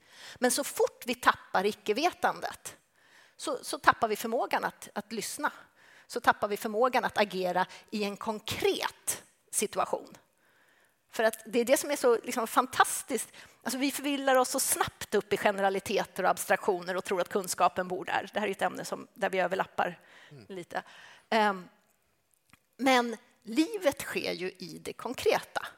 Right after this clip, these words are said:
Speaker 1: och i, alltså, i, i tiden. Och, och i att, ja, men just nu, just här. Vi, vi bor faktiskt inte i det generella och abstrakta och allmängiltiga. Livet är alltid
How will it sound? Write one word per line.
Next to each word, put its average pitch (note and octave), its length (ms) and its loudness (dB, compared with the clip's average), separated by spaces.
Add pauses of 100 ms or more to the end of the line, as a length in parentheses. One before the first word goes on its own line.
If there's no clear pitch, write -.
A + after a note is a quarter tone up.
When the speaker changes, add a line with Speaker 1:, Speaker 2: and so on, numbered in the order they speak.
(520)
Speaker 1:
och A#3+ 200 -2
i, F#3+ 320 -6 (720)
alltså, G#3+ 180 0 (340)
i, B3 240 -4
i B3 40 -2
tiden. D#4 460 0 (840)
Och, - 220 -4
och C4 160 0
i G#3+ 260 0
att, G#3 280 2 (280)
ja, C4 80 -4
men C4 100 0
just D#4 140 -2
nu, G4 80 0 (180)
just - 200 -2
här. - 260 0 (600)
Vi, B3+ 160 -6
vi C#4 220 -2
bor A#3+ 320 -4
faktiskt - 420 -2
inte F3 280 -8
i F3 80 -8
det F3+ 200 -8 (240)
generella F#3+ 720 -2 (220)
och G3 100 2
abstrakta - 560 -2
och - 140 0
allmängiltiga. - 760 -6 (720)
Livet C4 320 -4
är C4+ 140 4
alltid - 560 2